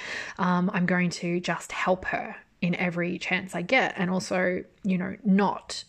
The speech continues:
say anything 'cause that might expose her and get her fucking murdered." And then Ji-, Ji-yeon's just basically like, "Right, I love this person.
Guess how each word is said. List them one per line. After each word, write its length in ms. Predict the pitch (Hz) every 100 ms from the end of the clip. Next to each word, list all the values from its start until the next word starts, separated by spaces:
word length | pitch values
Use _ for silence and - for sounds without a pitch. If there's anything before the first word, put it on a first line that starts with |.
| _ -
say 360 | - 247 311 302
anything 380 | 196 - 175
'cause 100 | 170
that 160 | - -
might 160 | 180 175
expose 560 | - - - 170 170
her 280 | - 160 165 -
and 280 | 165 180 185 - -
get 240 | - 170
her 380 | - 202 220 262 - - - _ _ _ -
fucking 500 | - 196 170 247 277
murdered." 560 | 330 392 440 226 185 180 - - -
And 220 | - 208 233
then 460 | 233 247 247 269 - _ _ _ _ _ _ -
Ji-, 220 | 202 208 214
Ji-yeon's 480 | 247 294 269 202 175
just 220 | 185 -
basically 500 | 190 180 185 - 175
like, 380 | 175 175 - - - -
"Right, 540 | 175 180 - - - - - - - _ _ _ _ -
I 60 | 214
love 220 | 190 165
this 160 | 165
person. 480 | - 185 185 226 311